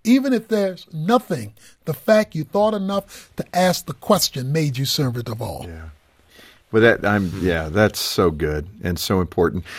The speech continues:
Speaker 2: From the wife's perspective, I know Lois isn't sitting here with us, but if she were, um,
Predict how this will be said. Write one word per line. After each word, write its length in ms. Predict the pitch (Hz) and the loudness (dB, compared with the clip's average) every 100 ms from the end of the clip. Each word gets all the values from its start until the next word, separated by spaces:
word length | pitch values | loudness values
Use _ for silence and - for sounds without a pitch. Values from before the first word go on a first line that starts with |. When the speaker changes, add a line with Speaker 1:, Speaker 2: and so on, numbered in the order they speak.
| - | -18
Speaker 2:
From 460 | - - 165 165 127 | -2 4 4 4 2
the 140 | 151 | 2
wife's 440 | 147 139 135 131 - | 4 4 4 2 -4
perspective, 560 | 110 - 95 80 - | -4 -2 0 0 0
I 60 | 98 | 0
know 160 | 113 | 2
Lois 400 | 113 110 107 104 | 2 6 6 4
isn't 220 | 107 95 80 | 0 -2 -4
sitting 320 | - 104 95 | 0 2 2
here 160 | 85 76 | -2 -4
with 240 | 76 73 | -4 -4
us, 120 | 80 | -6
but 220 | - 101 | 0 0
if 200 | - 180 | 2 0
she 180 | - 185 | 2 4
were, 480 | 135 107 104 107 - - | 6 6 6 4 0 -8
um, 540 | 64 71 113 113 110 | -4 0 2 2 0